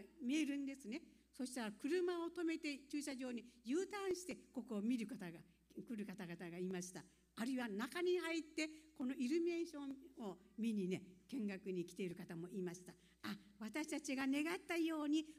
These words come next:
この光をこの近所の人に、あの、表したいと思っていることが皆さん受け止められて、今日もたくさんの人がここに来ていることをね、この上なく嬉しく思います。私たちはこのイエス様を信じて救われて、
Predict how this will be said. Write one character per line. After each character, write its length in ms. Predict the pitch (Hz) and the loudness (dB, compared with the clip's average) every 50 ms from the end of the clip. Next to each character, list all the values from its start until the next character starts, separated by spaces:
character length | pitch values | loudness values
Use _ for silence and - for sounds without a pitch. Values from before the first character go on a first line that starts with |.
| - - | -8 -2
こ 80 | 349 330 | 2 4
の 100 | 330 302 | 4 4
光 380 | 302 302 339 311 311 311 320 311 | 2 0 -2 -2 0 0 -2 -2
を 80 | 311 | -2
こ 100 | 311 330 | -2 0
の 120 | 330 330 330 | 0 0 2
近 200 | - 359 349 339 | 2 0 2 2
所 80 | 330 | 0
の 80 | 320 339 | 0 -2
人 180 | 320 - 320 | -4 -4 -4
に、 160 | 311 311 311 311 - - - - | -2 -2 -2 -4 -6 -12 -8 -6
あ 40 | 262 | -6
の、 100 | 277 277 | -4 -4
表 340 | 269 302 330 359 359 370 370 | -4 -2 -2 -2 -2 -4 -6
し 120 | 359 - | -8 -6
た 120 | - 359 349 | -4 -4 -2
い 140 | 349 339 330 | -2 -2 -4
と 140 | - - 285 277 - - _ _ - | -4 -6 -10 -10 -10 -18 _ _ -4
思 100 | 233 277 392 | -2 0 0
っ 40 | 427 415 | 0 0
て 180 | - - 403 392 | -2 -2 0 0
い 40 | |
る 80 | 359 349 | 0 -2
こ 120 | - 359 | -2 -4
と 120 | - 320 277 | -4 -2 -2
が 100 | 254 208 - - - - - 254 | -2 -4 -6 -8 -16 -12 -4 -2
皆 180 | 254 247 254 - | 0 0 0 0
さ 120 | - 294 | -2 -2
ん 80 | 294 269 277 | -2 -2 -2
受 160 | 254 359 359 349 | 0 0 0 2
け 40 | |
止 60 | 349 311 | 2 0
め 120 | 330 320 | 0 0
ら 100 | 320 320 | -2 -4
れ 120 | 311 311 | -6 -6
て、 220 | 302 302 240 170 - - - - - - - | -4 -4 -6 -6 -8 -12 -20 -20 -20 -14 -8
今 120 | 302 320 320 | -6 -4 -4
日 60 | 320 | -4
も 100 | 330 311 | -4 -6
た 120 | 320 320 | -8 -10
く 60 | - | -12
さ 120 | - 330 311 | -8 -4 -2
ん 60 | 311 | -2
の 80 | 330 320 | -2 -2
人 140 | 320 320 | -4 -6
が 80 | 294 302 | -6 -8
こ 60 | 302 - - | -8 -8 -6
こ 80 | 302 302 | -2 -2
に 140 | 285 269 - - - - - | -2 -2 -2 -8 -18 -20 -14
来 80 | - - | -8 -4
て 80 | 339 | -2
い 80 | 349 294 | 0 0
る 80 | 277 | -2
こ 140 | - 269 233 | -4 -6 -6
と 140 | - 226 208 | -6 -4 -4
を 60 | 208 | -2
ね、 120 | 202 180 185 - - - - - - | -2 -2 -4 -6 -14 -20 -20 -20 -12
こ 140 | - 202 226 | -6 -2 0
の 180 | 285 330 359 | 2 2 2
上 220 | 381 359 403 403 359 | 2 2 2 2 4
な 180 | 339 370 466 | 2 2 0
く 180 | - 339 226 - - - - - - - | 0 -2 -6 -6 -6 -10 -20 -20 -10 -6
嬉 180 | 180 202 208 - | -4 -4 -4 -4
し 60 | - | -8
く 120 | - 208 | -8 -6
思 160 | 196 185 180 | -6 -6 -6
い 120 | 185 185 185 | -6 -6 -8
ま 120 | 190 202 | -10 -12
す。 140 | - - - - _ _ _ _ _ _ _ _ _ _ _ _ - | -14 -16 -18 -20 _ _ _ _ _ _ _ _ _ _ _ _ -20
私 280 | - - 254 214 202 - | -14 -8 -8 -6 -6 -4
た 100 | 190 180 | -6 -6
ち 120 | - 214 | -6 -6
は 100 | 202 196 202 | -6 -6 -4
こ 80 | 226 | -4
の 140 | 208 196 202 202 - - | -4 -4 -4 -4 -6 -4
イ 100 | 233 214 | -2 -2
エ 40 | |
ス 60 | 208 - | -2 -2
様 240 | 190 190 196 208 | -4 -4 -4 -4
を 40 | 220 | -4
信 300 | 214 - 392 403 415 392 | -4 -2 -2 0 0 0
じ 140 | 330 330 277 | 0 0 0
て 180 | - 220 175 - - - - _ _ _ _ _ _ _ - | 0 -2 -4 -4 -8 -20 -20 _ _ _ _ _ _ _ -8
救 240 | - - - 240 233 | -8 -6 -2 0 0
わ 80 | 240 | 0
れ 160 | 302 269 208 | 2 0 0
て、 220 | 202 - 226 294 | 0 0 -2 -2